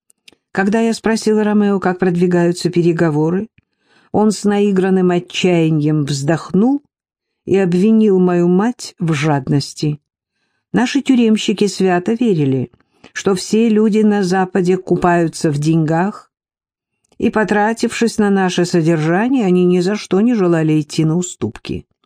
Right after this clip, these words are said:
Они были убеждены, что моя мать из скупости не желает открыть им ворота к счастью,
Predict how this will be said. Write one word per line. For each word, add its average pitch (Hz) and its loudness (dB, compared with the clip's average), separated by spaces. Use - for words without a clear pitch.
Они 185 0
были 185 2
убеждены, 180 2
что 170 -2
моя 170 2
мать 175 0
из 190 -2
скупости - -4
не 170 4
желает 165 0
открыть 165 0
им 160 2
ворота 156 0
к - -14
счастью, 180 -4